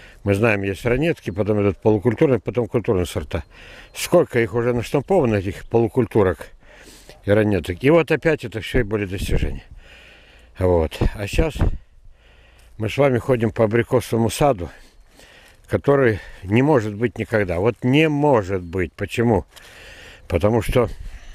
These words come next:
да, кстати, вы задайте этот вопрос в Академии наук. Вот. Я щас вас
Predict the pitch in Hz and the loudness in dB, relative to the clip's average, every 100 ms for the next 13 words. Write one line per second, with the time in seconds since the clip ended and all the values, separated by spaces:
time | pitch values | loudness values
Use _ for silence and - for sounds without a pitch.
0 | - - - - - - - - - - | -20 -20 -20 -20 -20 -20 -20 -20 -20 -8
1 | 98 85 - - 92 - 87 90 92 101 | 0 0 -2 -2 -2 -2 -6 -6 -4 -2
2 | 90 113 147 - 95 - 104 - 104 - | 0 2 2 -2 -6 -2 -2 0 -2 -2
3 | 101 90 107 92 90 87 90 85 - - | -6 -4 0 2 0 2 0 0 -4 -18
4 | - - - - - - - 92 87 - | -20 -20 -20 -18 -20 -14 0 4 4 0
5 | 104 143 - 143 139 - - - 113 127 | 0 2 2 0 0 0 0 0 -2 -2
6 | 101 | -2